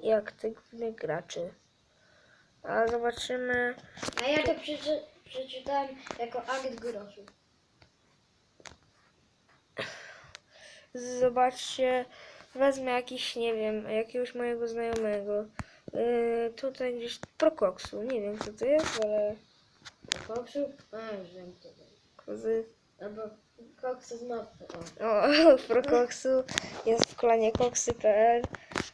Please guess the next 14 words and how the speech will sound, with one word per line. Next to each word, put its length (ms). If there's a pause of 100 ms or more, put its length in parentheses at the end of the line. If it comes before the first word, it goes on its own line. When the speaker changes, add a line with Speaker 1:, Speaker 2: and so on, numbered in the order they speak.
Speaker 1:
Zobaczcie 480
jaki 240
nubski 460
klan, 320
Seba 380
Salos 640
i 120
Prokoksu. 840 (1160)
Yy, 380
oni 240
są 300
w 20
jakimś 440 (500)
nubskim 680